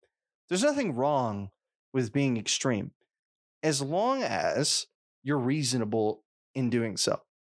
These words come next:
I think that is where the negative con-, like, the negative connotation exists that if you are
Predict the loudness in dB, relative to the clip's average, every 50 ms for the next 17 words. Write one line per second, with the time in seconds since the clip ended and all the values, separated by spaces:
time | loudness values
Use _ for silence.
0 | _ _ _ _ _ _ _ _ _ _ _ -2 -2 2 2 2 2 2 0 -2
1 | 0 2 2 2 2 0 -2 -2 0 0 0 0 0 0 2 2 2 2 0 -2
2 | -4 -2 0 0 0 0 0 -2 0 2 2 2 0 -4 -4 -2 0 0 0 0
3 | -2 -2 -2 -2 -2 -2 -2 -2 -2 0 0 0 -2 -2 -2 0 2 2 2 4
4 | 2 0 0 -2 -2 -2 -2 0 0 2 2 2 0 -2 -8 _ _ _ _ _
5 | _ _ _ _ _ _ _ _ _ _ 0 0 2 2 0 -4 -6 -4 0 0
6 | 2 2 2 2 0 -2 -4